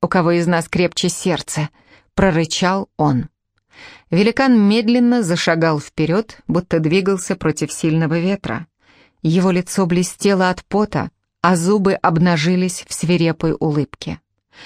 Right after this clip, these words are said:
Я задумалась, не падут ли они оба в этой битве. Пальцы Толи сжались в кулак, Иван забился в агонии, его глаза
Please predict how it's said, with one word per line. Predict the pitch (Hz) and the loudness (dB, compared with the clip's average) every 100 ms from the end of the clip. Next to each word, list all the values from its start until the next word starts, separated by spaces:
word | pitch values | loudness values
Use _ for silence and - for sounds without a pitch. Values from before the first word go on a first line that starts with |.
| - _ | -20 _
Я | 156 202 254 | 0 2 2
задумалась, | 262 196 233 208 151 - - _ _ | 2 2 2 2 -2 -8 -14 _ _
не | 180 | -2
падут | 170 165 160 202 | 2 2 0 0
ли | 190 | 0
они | 190 185 - | 2 0 0
оба | - 170 170 165 - _ | 2 2 2 -2 -4 _
в | 147 | -2
этой | 151 147 147 | -2 0 -2
битве. | 147 156 - 117 120 - _ _ _ _ _ _ | 0 -2 -2 -6 -8 -10 _ _ _ _ _ _
Пальцы | 214 262 254 - 214 | 0 0 -2 -2 -2
Толи | - 202 214 202 - - | 0 0 0 -2 -6 -6
сжались | 160 147 175 156 147 | -4 0 0 0 -4
в | - | -8
кулак, | - 151 185 202 - - - - - | -2 0 0 -4 -14 -16 -16 -8 0
Иван | 185 269 247 | 2 4 2
забился | 185 175 208 202 180 | 2 2 2 0 0
в | 151 | 0
агонии, | 156 170 254 240 226 220 - - | 2 2 2 2 0 -2 -6 -4
его | 151 156 156 | 0 0 0
глаза | 151 151 143 175 190 | 0 0 2 0 -2